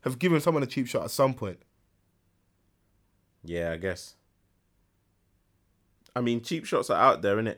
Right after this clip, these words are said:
Speaker 2: Like, that's, that's what, that's why the name's been created.
Speaker 1: Mm.
Speaker 2: That's why the name's been created, innit? People are just gonna get you when they feel like getting you, innit?
Speaker 1: Yeah.
Speaker 2: Not when you expect it. I guess that's how it goes sometimes, innit?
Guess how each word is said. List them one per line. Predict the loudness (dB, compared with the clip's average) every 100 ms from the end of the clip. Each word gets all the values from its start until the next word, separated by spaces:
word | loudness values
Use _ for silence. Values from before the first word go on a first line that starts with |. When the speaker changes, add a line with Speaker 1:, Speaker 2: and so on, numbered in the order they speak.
| -6
Speaker 2:
Like, | -8 -8 -4
that's, | -4 -4 -16 -4
that's | -4 -2
what, | -4 -4
that's | -8 -8
why | 0 4 4 2 -6 -20 _
the | -4
name's | -2 -2
been | -4 -8
created. | -2 0 2 -2 -10 _ _ _ _ _ _ _ _ _ _
Speaker 1:
Mm. | -8 -6 -6
Speaker 2:
That's | -10 -4
why | -4
the | -2
name's | -4 -4 -6
been | -10
created, | -6 -4 -4 -6 -8
innit? | -10 -14
People | _ -10 -4
are | -6
just | -6 -10
gonna | -8 -8
get | -4 -4
you | -4 -8 -8 -14 _
when | -4 -2 0
they | -2
feel | -2 -4 -2
like | -4 -8
getting | -12 -10 -10
you, | -10
innit? | -12 -14 _
Speaker 1:
Yeah. | -12 -12 -12 _
Speaker 2:
Not | -4 -2
when | 0 0
you | -2
expect | -4 -2 -2 -2
it. | -8 -8 _ _ _ _ _ _ _ _ _ _ _ _ _ _ _ _ _ _
I | 4
guess | 4 4
that's | 0
how | 2
it | 0 4
goes | 4 4
sometimes, | -2 -2 -4 -2
innit? | -4 -6